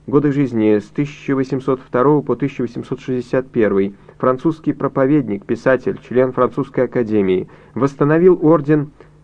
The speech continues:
доминиканцев во Франции. Его проповеди публиковались с тысяча восемьсот сорок четвёртого по пятьдесят первый год. Конец примечания, страница пятьдесят восьмая. Дезесент на собственном опыте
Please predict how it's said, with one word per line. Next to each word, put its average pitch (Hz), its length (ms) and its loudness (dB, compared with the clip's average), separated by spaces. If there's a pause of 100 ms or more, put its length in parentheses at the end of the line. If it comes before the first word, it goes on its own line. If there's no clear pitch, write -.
доминиканцев 139 840 0
во 127 160 2
Франции. 147 600 -2
Его 123 300 0
проповеди 107 640 0
публиковались 139 760 0 (380)
с - 60 -20
тысяча 160 260 -2
восемьсот 139 400 -4
сорок 131 260 -4
четвёртого 156 540 -2
по 131 400 2 (300)
пятьдесят 120 480 -2
первый 123 340 -2
год. 98 400 -2 (1000)
Конец 147 540 -2 (340)
примечания, 98 800 -4
страница 135 600 -6
пятьдесят 113 460 -6
восьмая. 95 560 -8 (720)
Дезесент 185 640 2
на 156 140 2
собственном 170 760 0
опыте 160 580 0